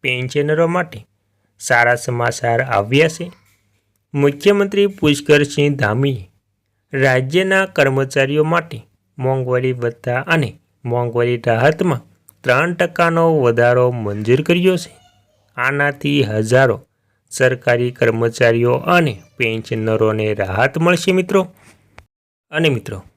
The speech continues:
ઓક્ટોબરના પગારમાં જોવા મળશે અસર. મુખ્યમંત્રી કાર્યાલય દ્વારા જારી કરાયેલા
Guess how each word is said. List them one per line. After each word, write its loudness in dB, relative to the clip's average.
ઓક્ટોબરના 0
પગારમાં 0
જોવા 2
મળશે -2
અસર. -4
મુખ્યમંત્રી 0
કાર્યાલય 0
દ્વારા -2
જારી 0
કરાયેલા 2